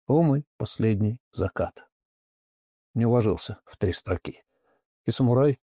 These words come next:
обошелся бы без "О" с восклицательным знаком", подумала Луиза. Передала реликвию самому юному из адъютантов.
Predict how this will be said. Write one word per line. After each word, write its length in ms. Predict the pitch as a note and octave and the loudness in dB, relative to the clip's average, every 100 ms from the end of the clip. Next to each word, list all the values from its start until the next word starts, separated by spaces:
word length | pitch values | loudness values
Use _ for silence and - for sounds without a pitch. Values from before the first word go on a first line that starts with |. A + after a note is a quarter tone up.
| - | -4
обошелся 460 | G#2+ G#2+ B2 A#2 B2 | -2 0 0 0 2
бы 120 | A#2 | 2
без 240 | A2 - - - | 2 -2 -8 -2
"О" 280 | G#2+ F2 _ - | 0 0 _ -18
с 100 | - | -6
восклицательным 640 | G#2+ A2+ - A#2 - G#2 | -4 -4 -2 -4 -2 -4
знаком", 420 | F#2+ A2+ - G#2+ - _ _ _ _ | 0 0 0 -6 -10 _ _ _ _
подумала 360 | A#2 A2+ G#2+ G#2 | 0 2 4 4
Луиза. 420 | G#2 G#2 F#2 - _ _ _ _ _ _ _ _ _ _ - | 2 0 -2 -8 _ _ _ _ _ _ _ _ _ _ -2
Передала 720 | B2 B2 C3+ D#3+ A3 - - | 2 2 4 4 4 0 -6
реликвию 680 | A#2+ A#2+ D3+ - C3 C#3 B2+ | 0 2 2 0 0 0 -2
самому 500 | - - C#3+ D3 C3+ | -6 -2 2 4 4
юному 460 | A#2+ A2 F#2+ F2 F2 | 4 2 0 -2 -4
из 220 | - G2 | -2 -2
адъютантов. 760 | F#2+ F#2+ F#2 E2+ D#2+ - - - | -2 -4 -4 -6 -8 -12 -20 -20